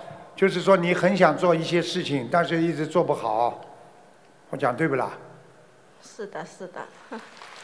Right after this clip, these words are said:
Speaker 1: 你要当心啊，你有一个腿非常不好啊。
Speaker 2: 哦。
Speaker 1: 你，你一个腿以后会慢慢的有点瘸的。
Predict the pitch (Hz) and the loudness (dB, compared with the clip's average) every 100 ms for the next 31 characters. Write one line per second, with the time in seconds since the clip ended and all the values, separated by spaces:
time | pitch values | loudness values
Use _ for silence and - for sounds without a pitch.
0 | - - - - - - - - - - | -18 -18 -18 -18 -16 -16 -16 -16 -14 -14
1 | - - - - - - - - - - | -14 -16 -14 -16 -16 -16 -16 -16 -16 -16
2 | - - - - - - 165 196 196 202 | -16 -16 -16 -16 -12 2 8 8 8 4
3 | 180 196 185 160 175 208 180 175 202 208 | 0 4 6 6 4 6 6 6 4 4
4 | - - 156 160 - - 151 151 147 123 | 4 2 2 4 4 4 2 2 0 2
5 | 113 120 117 101 - - - - 226 156 | 2 2 0 -6 -16 -20 -16 -6 -4 -4
6 | 165 - 185 196 175 185 180 190 208 - | -10 0 4 6 4 2 4 6 4 6
7 | 190 180 160 196 185 190 180 180 180 180 | 4 4 2 2 4 2 2 2 2 0
8 | 160 170 170 - - 127 143 147 | 2 2 0 -2 -4 -2 2 2